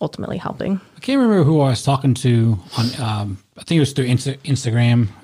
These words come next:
Speaker 2: on D M, but they were telling me that they work three twelve-hour shifts a week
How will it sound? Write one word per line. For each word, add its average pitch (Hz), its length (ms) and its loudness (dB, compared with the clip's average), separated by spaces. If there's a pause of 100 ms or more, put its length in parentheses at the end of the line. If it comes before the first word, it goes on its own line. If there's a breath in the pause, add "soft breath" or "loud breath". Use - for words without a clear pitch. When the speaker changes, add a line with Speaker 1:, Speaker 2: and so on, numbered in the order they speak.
(140)
Speaker 2:
on 113 220 -2
D 123 200 0
M, 113 300 0 (840 loud breath)
but 139 120 0
they 151 80 2
were 180 100 2
telling 143 240 2
me 127 120 4
that 113 160 -2
they 139 120 2
work 120 400 0
three 160 720 0 (200)
twelve-hour 147 460 2
shifts 135 300 -2
a 127 60 0
week 123 400 -2